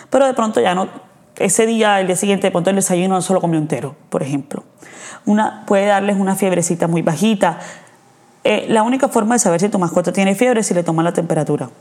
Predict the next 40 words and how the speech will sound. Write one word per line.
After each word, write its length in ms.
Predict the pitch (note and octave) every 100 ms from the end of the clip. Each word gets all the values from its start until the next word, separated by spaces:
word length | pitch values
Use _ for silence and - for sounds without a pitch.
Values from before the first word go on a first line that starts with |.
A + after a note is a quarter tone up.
| -
<laughs> 160 | E3 - - - - - G3+ -
Eh, 260 | F3+ E3+ E3+
no 160 | F3
es, 80 | F3+
dije, 260 | G3 E3+ F3
el 140 | D#3+
hocico 680 | D#3 D#3 D3+ - F3+ F#3+ F#3
seco, 600 | - - - G3 F#3+ F#3+
mojado, 800 | F3 D#3+ E3+ F3+ F3+ F3+ F3+ F3
la 120 | E3
oreja, 440 | D#3 F3 F3+ F3+ E3+
los 200 | D#3 F3
ojos, 200 | E3+ - - -
eso 200 | F3 F#3
todo 160 | F3
es 60 | F3+
un 80 | F3
mito, 280 | F3 E3+ -
eso 280 | E3+ F3 -
no 240 | E3 E3 E3
es 100 | D#3+
forma 420 | - E3 E3 D#3+
de 120 | D#3+
saber 280 | D#3 D#3 D3+
si 120 | -
tiene 260 | D#3+ D#3 D#3
fiebre 300 | - F3+ E3
o 20 | D#3+
no 220 | D#3+ D#3 - -
sin 340 | - - F3+ E3+
tomar 280 | E3 D#3 D3
la 100 | D3
temperatura. 640 | C#3+ C#3+ D#3 B3 C4+ C4+ - - - - -
Y 320 | C4 B3 B3 - - _ _ -
también 340 | G#3+ A3 G#3+
otra, 560 | G#3+ G#3+ G#3+ - - - - - -
otro 240 | - G#3+
efecto 300 | G#3+ G3+ G3+
secundario 560 | G3+ G3 G#3 G3 F#3+ G3
común 340 | A#3+ A#3 G3+